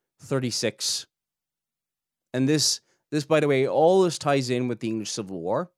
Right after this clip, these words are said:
All this ties in with, um, uh, the war between Scotland and England at the time.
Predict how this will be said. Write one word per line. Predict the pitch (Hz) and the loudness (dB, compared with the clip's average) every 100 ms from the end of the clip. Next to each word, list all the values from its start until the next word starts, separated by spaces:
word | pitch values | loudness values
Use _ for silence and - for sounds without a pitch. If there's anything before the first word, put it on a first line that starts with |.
| _ _ _ _ _ _ | _ _ _ _ _ _
All | - 139 160 | 0 4 4
this | 160 147 | 4 0
ties | - 135 131 120 117 | -4 -2 -2 -2 -4
in | 120 120 | -6 -4
with, | 113 110 107 - - - | -4 -4 -6 -16 -18 -12
um, | 101 98 98 95 92 87 - _ _ _ _ _ _ _ _ _ _ - | -8 -8 -6 -8 -8 -12 -16 _ _ _ _ _ _ _ _ _ _ -18
uh, | 87 90 | -12 -10
the | 104 | -8
war | 110 123 | -4 -4
between | 117 117 | -4 -8
Scotland | 98 131 117 120 110 | -2 0 0 -4 -6
and | 110 | -6
England | 127 143 147 | -4 -2 -2
at | 139 | -4
the | 131 | -6
time. | 135 135 135 139 | -2 -2 -2 -6